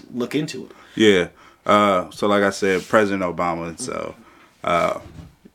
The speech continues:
Speaker 2: when he announced, I remember I was in sixth grade.
Speaker 1: Mm-hmm.
Speaker 2: Um, and I remember just Googling, like, a lot of stuff.
Speaker 1: <laughs>
Speaker 2: Like,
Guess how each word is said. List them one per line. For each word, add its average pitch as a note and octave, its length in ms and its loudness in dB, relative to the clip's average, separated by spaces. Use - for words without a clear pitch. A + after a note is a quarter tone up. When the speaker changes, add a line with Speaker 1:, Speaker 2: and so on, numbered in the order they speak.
Speaker 2:
when F#2+ 120 -4
he G2+ 120 2
announced, G2 680 0
I F2+ 60 -2
remember F2+ 260 -4
I E2+ 60 -2
was E2+ 100 -6
in F2 80 -10
sixth E2 400 -4
grade. D#2+ 300 -8
Speaker 1:
Mm-hmm. - 600 -14
Speaker 2:
Um, E2+ 360 -2
and F#2 100 -4
I F#2+ 60 2
remember F2+ 640 -2
just G2 240 0
Googling, A2 480 4
like, E2+ 160 -6
a E2 60 -8
lot F2 260 0
of E2+ 80 -10
stuff. F#2 360 -4
Speaker 1:
<laughs> - 20 -10
Speaker 2:
Like, E2 200 2